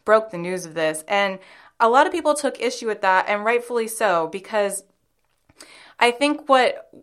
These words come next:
what the no reserve sale actu-, really, really points to is, is how it's successful marketing, really, um, <laughs> on Christie's part, and, and the kind of speculation that is driving the market right now, for better or for worse.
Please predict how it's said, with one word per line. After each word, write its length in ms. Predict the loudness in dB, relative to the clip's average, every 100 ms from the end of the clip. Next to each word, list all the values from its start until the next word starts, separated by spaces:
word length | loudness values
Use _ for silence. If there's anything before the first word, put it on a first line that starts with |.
| _ _
what 460 | -20 -4 4 4 4
the 80 |
no 220 | 0 0 0
reserve 340 | 0 -2 -2
sale 380 | 0 2 2 2
actu-, 380 | -2 -4 -12 -18
really, 380 | -14 -4 -2 -2
really 320 | -4 -4 -4
points 400 | -6 -8 -8 -10
to 260 | -10 -8 -8
is, 280 | -10 -12 -14 -8
is 320 | -6 -6 -8
how 640 | -6 -2 2 2 2 0 -12 _ _ _ _ _ _ _ _
it's 140 | -10 -8
successful 460 | -4 0 0 -2
marketing, 460 | -2 -4 -4 -12 -8
really, 460 | -6 -6 -8 -8 2
um, 260 | 4 4 4 2 2
<laughs> 280 | -8 -14 -2
on 160 | -2 0
Christie's 380 | -2 -4 -8
part, 320 | -4 2 2 2
and, 240 | 0 -2 -6
and 160 | -4 -2
the 40 |
kind 280 | -2 -2 -2
of 100 | -4 -8
speculation 960 | -6 -2 -2 -2 -4 -4 -6 -8 -8 -12 -10 0
that 180 | 2 2
is 120 | 0
driving 360 | 4 4 4
the 80 | 0
market 300 | 0 0 -4
right 120 | -6
now, 200 | -2 -2
for 160 | -4 -2
better 300 | 2 4 2
or 40 |
for 160 | 0 -6
worse. 480 | -2 -2 -4 -10